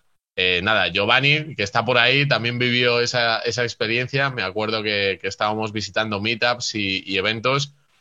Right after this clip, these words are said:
y fíjate, eh, el, la cantidad de cosas que han pasado y lo que queda por delante, que yo creo que es lo más apasionante,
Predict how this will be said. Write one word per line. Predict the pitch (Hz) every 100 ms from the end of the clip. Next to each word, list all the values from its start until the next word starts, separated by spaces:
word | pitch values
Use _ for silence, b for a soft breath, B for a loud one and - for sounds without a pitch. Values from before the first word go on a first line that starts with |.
| _ _ _
y | 101 95 92
fíjate, | 110 120 117
eh, | 123 123 120 117 101 92 87 82
el, | 92 87 76 78 80
la | 98
cantidad | 101 92 101
de | 113
cosas | 120 120 113
que | 120
han |
pasado | 113 - 127 147 160
y | 104
lo | 101 92
que | 95
queda | 117 131 120
por | 113
delante, | 101 135 143 90
que | 92
yo | 98
creo | 107
que | 104
es | 110
lo | 110
más | 113
apasionante, | 117 113 113 110 117 127 143